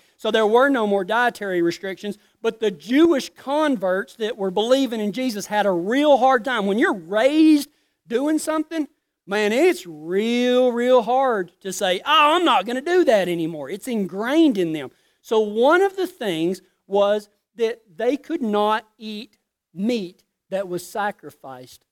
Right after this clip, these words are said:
to idols. Now, the way these pagan people did it is they would take, uh, uh, something and sacrifice it to their god, and they would burn a little bit of it, and then they would sell the meat in the market for money.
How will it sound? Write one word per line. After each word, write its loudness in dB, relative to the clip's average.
to -20
idols. -20
Now, -2
the -4
way 4
these -4
pagan -4
people -4
did 2
it -8
is -8
they 0
would -6
take, 0
uh, 0
uh, -2
something -4
and -4
sacrifice -2
it -8
to -4
their -2
god, 0
and -6
they -4
would -10
burn 0
a -4
little -2
bit -4
of 0
it, -6
and -2
then 0
they 0
would -8
sell 4
the 0
meat 0
in -4
the 0
market 0
for -10
money. -2